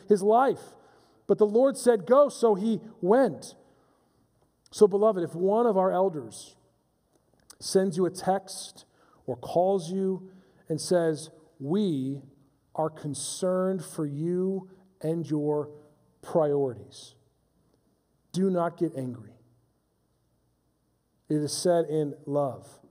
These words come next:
"God has given you shepherds because you need them. God has given me shepherds because I need them." Shepherds are sheep too.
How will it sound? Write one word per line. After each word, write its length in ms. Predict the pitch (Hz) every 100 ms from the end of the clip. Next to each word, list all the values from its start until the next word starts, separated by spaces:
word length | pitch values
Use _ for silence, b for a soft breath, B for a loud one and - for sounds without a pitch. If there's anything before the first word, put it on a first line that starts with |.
| b b b b b -
"God 220 | 160 170
has 100 | 143
given 240 | 156 147
you 120 | 135
shepherds 540 | 135 - 185 165 180 165
because 360 | 143 151 120
you 120 | 131 139
need 300 | 143 151 113
them. 220 | 104 101 b b b
God 220 | - 196 214
has 120 | 170
given 460 | 185 165 147 147
me 460 | 175 214 208 165 135 - -
shepherds 580 | - - 151 - 101 -
because 380 | 170 160 175 175 -
I 480 | 180 196 175 139 117 b b
need 280 | 135 131 110
them." 200 | 104 87 _ b b
Shepherds 540 | - - 202 196 175 -
are 220 | 151 143
sheep 520 | - - 165 - -
too. 360 | - 180 123